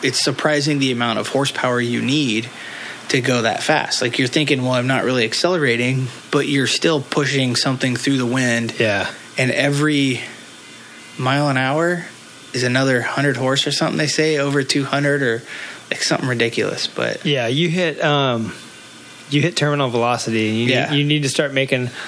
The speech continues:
Speaker 2: lots of horsepower.
Speaker 1: Yeah.
Speaker 2: So my wife is texting me right now that she watched something scary, and she's basically put the house on, uh, safe room, like, uh, lockdown. So <laughs> even with my keys, I might not get in when I go home.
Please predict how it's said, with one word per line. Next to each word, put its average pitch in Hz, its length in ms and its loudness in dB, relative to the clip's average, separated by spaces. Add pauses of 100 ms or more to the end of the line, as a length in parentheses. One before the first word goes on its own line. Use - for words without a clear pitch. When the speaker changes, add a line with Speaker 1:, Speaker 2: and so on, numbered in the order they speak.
(160)
Speaker 2:
lots 120 300 2
of 127 80 2
horsepower. 107 680 2 (180)
Speaker 1:
Yeah. - 200 0 (140)
Speaker 2:
So 139 520 2
my 151 200 2
wife 131 260 2
is 131 120 0
texting 135 300 0
me 127 120 4
right 117 200 4
now 113 220 4
that - 120 -2
she - 140 2
watched 120 280 2
something 123 260 0
scary, 113 440 2
and 107 100 0
she's 113 160 -2
basically 113 400 0
put 110 180 0
the 104 100 2
house 101 360 0
on, 98 260 0
uh, 92 340 0 (220)
safe - 400 0
room, 95 320 0 (260)
like, 107 200 2 (100)
uh, - 280 -2
lockdown. 104 720 0
So 101 340 2 (160)
<laughs> - 1200 -6
even 135 260 0
with 117 120 -2
my 120 120 0
keys, 120 380 0
I 110 80 2
might 123 180 2
not 151 180 0
get 156 140 2
in 165 180 2
when 156 100 2
I 147 80 2
go 147 180 0
home. 143 260 0